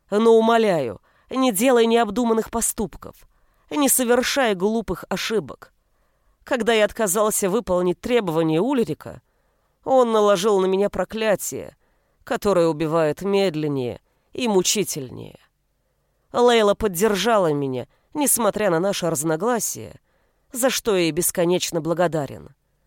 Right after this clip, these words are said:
До тех пор, пока я не выполню условия сделки с Гемансером, блестящая магия в руке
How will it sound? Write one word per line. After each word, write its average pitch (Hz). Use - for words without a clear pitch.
До 180
тех -
пор, 277
пока 233
я 226
не 220
выполню 202
условия 190
сделки 170
с 131
Гемансером, 156
блестящая 185
магия 156
в 135
руке 165